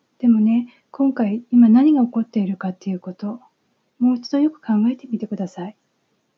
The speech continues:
世界中で今広まっていて、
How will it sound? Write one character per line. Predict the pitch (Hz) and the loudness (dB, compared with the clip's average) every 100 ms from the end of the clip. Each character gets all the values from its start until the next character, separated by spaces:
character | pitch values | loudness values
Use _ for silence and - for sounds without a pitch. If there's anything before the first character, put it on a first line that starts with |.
| _ _ _ _ _ _ _ _ _ _ | _ _ _ _ _ _ _ _ _ _
世 | - 247 | -8 -4
界 | 277 277 269 | -2 -2 -2
中 | 277 277 | -4 -4
で | 285 277 277 - - _ _ _ _ _ _ _ _ _ _ _ _ _ _ _ _ _ _ _ _ - | -2 -2 -4 -14 -20 _ _ _ _ _ _ _ _ _ _ _ _ _ _ _ _ _ _ _ _ -2
今 | 233 208 | 0 0
広 | - 214 208 | -4 -2 -2
ま | 208 | -2
っ | 208 | -6
て | - | -6
い | 214 190 | -6 -6
て、 | - 220 220 | -8 -8 -10